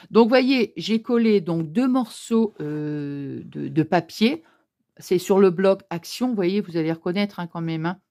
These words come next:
<coughs> Voilà.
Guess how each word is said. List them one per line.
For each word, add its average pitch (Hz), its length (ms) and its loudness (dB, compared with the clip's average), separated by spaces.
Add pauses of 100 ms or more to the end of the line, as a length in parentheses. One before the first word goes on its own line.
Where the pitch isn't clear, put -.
(1200)
<coughs> 330 480 6 (120)
Voilà. 180 420 0